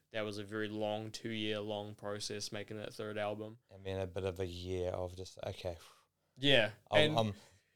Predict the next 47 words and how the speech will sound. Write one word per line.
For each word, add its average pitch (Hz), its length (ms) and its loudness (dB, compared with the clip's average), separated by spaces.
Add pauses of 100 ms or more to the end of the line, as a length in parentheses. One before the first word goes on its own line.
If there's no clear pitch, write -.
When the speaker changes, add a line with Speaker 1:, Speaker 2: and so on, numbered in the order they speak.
Speaker 2:
not 135 220 6
that 139 80 10
you 123 120 6
feel 120 240 6
empty, 117 380 2
but 98 240 4
you're 107 160 4
like, 101 160 6
"I 113 140 12
need 117 140 8
to 104 60 6
live 104 380 6
a 107 100 0
little 104 180 6
bit 95 140 2
Speaker 1:
Yeah, 240 360 12
Speaker 2:
more 220 140 12
Speaker 1:
it 233 60 12
Speaker 2:
to, 110 80 10
Speaker 1:
wa-, 110 60 10
Speaker 2:
like, 104 320 6 (120)
Speaker 1:
for 107 100 -4
Speaker 2:
you 107 60 6
know, 113 100 10
Speaker 1:
sure. 165 300 12
Speaker 2:
have 110 80 10
Speaker 1:
It - 60 6
Speaker 2:
stuff 202 140 10
Speaker 1:
was - 160 10
Speaker 2:
to 107 60 6
write - 160 8
Speaker 1:
like, 202 80 8
Speaker 2:
about." 90 320 2
Speaker 1:
I 190 80 8
Speaker 2:
Yeah. 185 60 6
Speaker 1:
had 196 160 8
to, 190 80 6
like, 180 200 12
upgrade 180 460 10
all 180 100 8
my 165 180 8
stuff 185 380 8
'cause 170 140 2
I 156 140 10
moved 160 320 6
from 143 600 2
the, 135 480 6